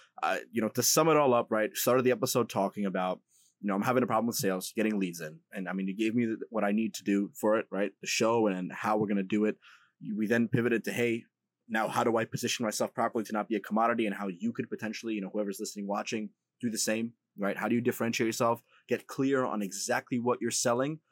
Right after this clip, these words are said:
and even more important, exactly what the value that, you know, your clients or your ideal prospects actually want. When those two things are succinct, to Gary's point, that's when it's off to the races. And I think for me, bits and pieces of both of those things are not in sync right now, and I have to figure that out and get clear on that.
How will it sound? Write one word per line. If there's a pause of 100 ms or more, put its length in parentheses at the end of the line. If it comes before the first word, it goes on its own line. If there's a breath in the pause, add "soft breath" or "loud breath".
(160)
and
even
more
important,
exactly
what
the
value
that, (100)
you
know,
your (340)
clients
or
your
ideal
prospects
actually
want. (280 soft breath)
When
those
two
things
are
succinct, (340)
to
Gary's
point, (260)
that's
when
it's
off
to
the
races.
And
I
think
for
me, (760 soft breath)
bits
and
pieces
of
both
of
those
things
are
not (240)
in
sync
right
now,
and
I
have
to
figure
that
out
and
get
clear
on
that.